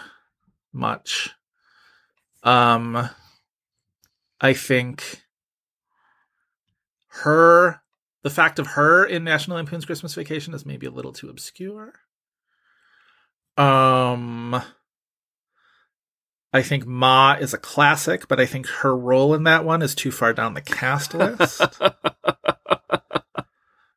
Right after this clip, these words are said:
Speaker 1: How are we gonna work this out with Juliette Lewis?
Speaker 2: How are we
Speaker 1: I
Speaker 2: gonna get Ma versus Megan to happen?
Speaker 1: <laughs>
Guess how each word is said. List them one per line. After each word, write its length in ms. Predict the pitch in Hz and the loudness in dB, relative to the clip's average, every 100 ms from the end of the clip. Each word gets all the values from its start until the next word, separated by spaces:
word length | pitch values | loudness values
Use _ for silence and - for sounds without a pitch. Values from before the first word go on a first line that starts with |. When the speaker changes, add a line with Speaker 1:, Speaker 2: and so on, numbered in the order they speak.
| _ | _
Speaker 1:
How 220 | - 170 | -4 0
are 80 | 170 | 0
we 100 | 156 | 2
gonna 200 | 143 131 | 2 2
work 240 | 120 117 | 0 -2
this 200 | - 110 | -4 -8
out 160 | - - | -6 -8
with 140 | 120 | -8
Juliette 500 | - 117 107 101 104 - | -10 -8 -6 -6 -6 -6
Lewis? 600 | 58 - 50 - - - _ _ _ _ _ _ _ | -8 -8 -8 -8 -10 -12 _ _ _ _ _ _ _
Speaker 2:
How 220 | - 202 | 0 2
are 40 | 262 | 2
we 80 | 254 | 0
Speaker 1:
I 40 | |
Speaker 2:
gonna 160 | 196 170 | 0 0
get 160 | 143 - | -2 0
Ma 320 | 117 127 131 | 2 6 6
versus 400 | 135 123 - 98 | 4 -2 -4 -10
Megan 600 | 95 101 - 64 57 _ _ | -10 -10 -10 -16 _ _ _
to 120 | - | -14
happen? 540 | - 82 _ - _ _ _ _ _ _ | -12 -16 _ -20 _ _ _ _ _ _
Speaker 1:
<laughs> 120 | - | -16